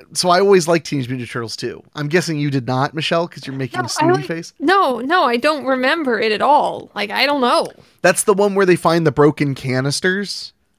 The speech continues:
Speaker 1: with the ooze, 'cause it's about
Speaker 2: Yeah.
Speaker 1: the secret of the ooze.
Speaker 2: I don't remember it at all. <sighs> It's possible I didn't even see it, honestly. I don't know.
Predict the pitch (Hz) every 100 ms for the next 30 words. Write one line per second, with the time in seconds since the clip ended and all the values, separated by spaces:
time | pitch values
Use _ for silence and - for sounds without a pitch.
0 | _ _ _ _ _ - 135 117 143 135
1 | 156 180 - - _ _ _ - - 139
2 | 123 139 139 139 - 135 - 170 165 185
3 | 185 196 202 - - 269 269 269 254 247
4 | 240 233 220 208 202 196 185 165 _ -
5 | - - - - - 262 - 302 311 302
6 | 269 254 240 233 214 214 202 202 - 190
7 | 170 165 - 196 190 196 - 190 160 202
8 | 190 180 175 185